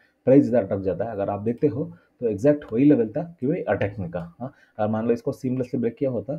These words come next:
मतलब उधर तक आता था, अगर इसको break करना है तो साथ देना पड़ेगा। निफ्टी तो अप ट्रेंड में है, तो कैसे गिरेगा भाई? चलो, मिलेगा, मतलब stop loss तो बचना चाहिए, ओके। हाँ, इसको और एक तरीका भी अब analysis कर सकते हैं, कैसे है, मतलब ये लो को नहीं तोड़ेगा बोल के, मतलब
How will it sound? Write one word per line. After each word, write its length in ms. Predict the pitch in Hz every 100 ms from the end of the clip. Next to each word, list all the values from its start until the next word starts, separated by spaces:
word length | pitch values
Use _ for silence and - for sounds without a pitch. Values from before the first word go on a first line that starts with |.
| 170
मतलब 160 | - 110
उधर 200 | 113 117
तक 180 | 135 160
आता 220 | 170 143
था, 120 | 131
अगर 200 | 123 127
इसको 240 | 123 - 131
break 240 | 139 143
करना 240 | 139 123 120
है 100 | 120
तो 260 | 123 123
साथ 420 | 123 - 143 135 123 101
देना 260 | 117 123 120 -
पड़ेगा। 260 | 113 113 120
निफ्टी 400 | 120 120 - 123
तो 160 | 139
अप 260 | 127 123 -
ट्रेंड 220 | 151 147
में 60 | 127
है, 120 | 113 104
तो 100 | 101
कैसे 340 | 120 120 135
गिरेगा 260 | 135 139 131
भाई? 160 | 123 - - _ -
चलो, 220 | - - -
मिलेगा, 240 | 160 -
मतलब 360 | - _ - 107
stop 360 | - 135 139 151
loss 180 | 151 -
तो 100 | 226 226 _ 98
बचना 360 | 98 - 95
चाहिए, 420 | 87 82 82 82 - _ 131
ओके। 120 | 135 - - -
हाँ, 140 | - - 151
इसको 160 | -
और 200 | - 139
एक 120 | 180
तरीका 300 | 196 185 170
भी 160 | 180 190 - - -
अब 220 | 120 123 127
analysis 380 | 123 139 151 147
कर 100 | -
सकते 300 | 117 120 -
हैं, 120 | 160 -
कैसे 260 | 127 127
है, 220 | 104 107 139 _ -
मतलब 260 | 113 117 - _ _ 120
ये 180 | 120
लो 200 | 117 120
को 140 | 135 131
नहीं 180 | 120 123
तोड़ेगा 420 | - 117 113 110
बोल 160 | 101
के, 120 | 92 117
मतलब 440 | 107 127 104